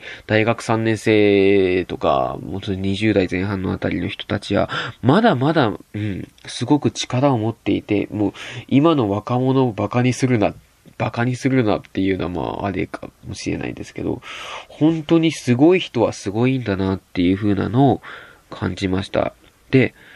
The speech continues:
あの、講演会を、あ、講演会じゃない、講演会じゃなくて、なんだっけ、分科会で、その講演を聞く中で、その講師の先生方が本当に素晴らしい方ばっかりで、あの、世の中にはすごい大人っていうのが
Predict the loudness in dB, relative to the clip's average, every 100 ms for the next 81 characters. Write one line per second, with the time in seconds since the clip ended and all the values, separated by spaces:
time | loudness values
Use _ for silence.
0 | -16 -4 -2 -2 0 4 6 6 4 0
1 | 2 4 4 0 -4 _ -4 -4 -2 -4
2 | -6 -4 -6 -8 _ _ _ _ -20 -6
3 | -2 -2 0 -2 -2 -8 -8 -10 -8 -10
4 | -12 -6 -6 -6 -8 -4 -4 -4 -16 -16
5 | -16 -4 2 2 0 -4 -6 -4 -2 2
6 | 4 2 -2 -4 -2 0 0 2 2 0
7 | -8 -18 -20 -18 -8 -4 -4 2 0 2
8 | -2 0 0 0 2 2 0 -2 -4 -6
9 | -6 -2 -2 0 0 0 2 0 0 -2
10 | -4 -6 -8 -8 0 2 2 -2 -16 -14
11 | -4 -2 -2 -4 -4 -4 -4 -4 -4 -2
12 | 0 0 0 -4 -6 -8 0 2 2 0
13 | 0 -2 -4 -6 -6 -2 0 0